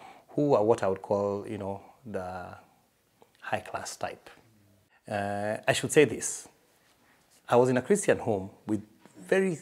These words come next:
strict conservative values. You know, we were not allowed to do a lot of things, you know. I couldn't even do a box, you know, which was the most famed hairstyle at that time.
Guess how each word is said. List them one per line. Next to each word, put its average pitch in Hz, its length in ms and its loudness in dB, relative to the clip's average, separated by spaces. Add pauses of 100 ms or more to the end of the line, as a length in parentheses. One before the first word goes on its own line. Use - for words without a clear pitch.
strict - 520 -6
conservative 95 880 -4 (120)
values. - 520 -8 (240)
You 98 80 -12
know, 139 260 -8
we 131 480 -8 (560)
were 139 120 2
not 156 100 0
allowed 120 220 2
to 107 60 -10
do 104 140 0
a 85 60 -6
lot 78 260 -6
of - 80 -6
things, - 440 -10 (280)
you 104 80 -4
know. 123 200 -4 (720)
I 110 60 0
couldn't 165 220 8
even 123 180 4
do 131 140 4
a 95 40 6
box, - 560 0 (100)
you 101 80 -6
know, 98 260 -6 (540)
which 107 180 -6
was 95 220 -2
the 87 360 -8 (1080)
most 120 240 2
famed 107 240 0
hairstyle 101 380 0
at 95 60 -4
that 135 140 2
time. - 220 0